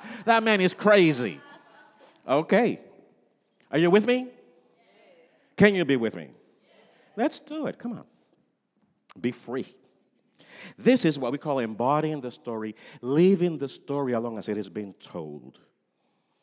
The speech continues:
So catching up in verse forty-six.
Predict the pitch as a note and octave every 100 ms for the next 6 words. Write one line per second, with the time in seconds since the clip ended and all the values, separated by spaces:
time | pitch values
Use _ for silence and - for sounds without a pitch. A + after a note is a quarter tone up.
0 | _ _ - B2 - C#3 F3+ - F3 E3
1 | E3 B2+ G#2+ A#2+ B2 - - - _ _
2 | _ _ _ _ _ _ _ _ G2 F#2+
3 | F#2+ F#2 G2 _ _ - - - -